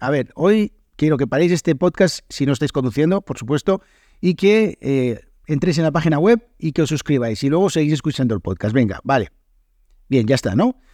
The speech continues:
Bueno, pues ahora sí, os dejo con la entrevista con Lewis. Hoy en el podcast tenemos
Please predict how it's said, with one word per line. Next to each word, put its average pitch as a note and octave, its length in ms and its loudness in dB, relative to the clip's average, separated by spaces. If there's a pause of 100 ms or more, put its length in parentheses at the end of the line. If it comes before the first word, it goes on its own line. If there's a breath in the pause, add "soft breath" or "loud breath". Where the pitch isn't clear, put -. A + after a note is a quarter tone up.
(120)
Bueno, C#3+ 180 0
pues C#3 140 -2
ahora F#3+ 160 4
sí, A3+ 300 0
os C#3 160 -4
dejo F#3+ 320 2
con D#3+ 140 0
la E3 40 2
entrevista D#3+ 460 0
con C3+ 200 0
Lewis. F#2+ 440 -6 (1800)
Hoy F#3 160 0
en A3 60 2
el A#3 100 0
podcast A3+ 420 2
tenemos G#3 640 -4